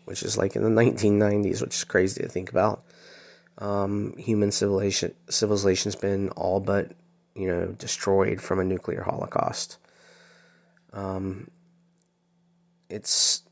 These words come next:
kind of like what Dragon Ball would be if it were set in real life,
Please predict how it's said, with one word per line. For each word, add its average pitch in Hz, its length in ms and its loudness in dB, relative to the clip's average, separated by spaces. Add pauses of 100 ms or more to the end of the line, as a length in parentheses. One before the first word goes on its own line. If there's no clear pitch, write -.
(520)
kind 117 340 2
of 110 160 -2
like 101 380 6 (320)
what 107 220 0
Dragon 101 500 4
Ball 98 240 4
would 98 180 4
be 98 260 2
if - 120 -4
it - 100 -4
were 92 140 -6
set - 380 2
in 92 180 -4
real 92 240 2
life, - 560 -2